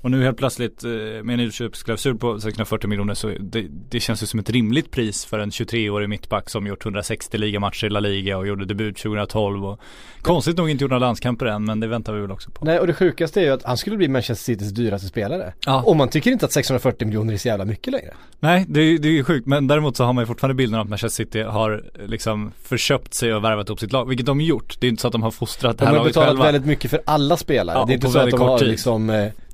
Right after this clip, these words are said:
Speaker 2: två spelare, eh,
Speaker 1: Nej.
Speaker 2: som kostat en halv miljard. Det har ju i stort sett hela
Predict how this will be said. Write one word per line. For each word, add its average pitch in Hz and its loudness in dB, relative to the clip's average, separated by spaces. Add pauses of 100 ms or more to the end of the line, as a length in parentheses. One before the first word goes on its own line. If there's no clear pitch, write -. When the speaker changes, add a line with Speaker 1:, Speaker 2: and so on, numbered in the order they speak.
Speaker 2:
två 165 4
spelare, 104 2
eh, 104 -4
Speaker 1:
Nej. 117 2
Speaker 2:
som 127 -2
kostat 107 0
en 110 0
halv 107 -2
miljard. 101 -2
Det 117 0
har 123 4
ju 120 2
i - -2
stort - -6
sett 107 -4
hela 101 -2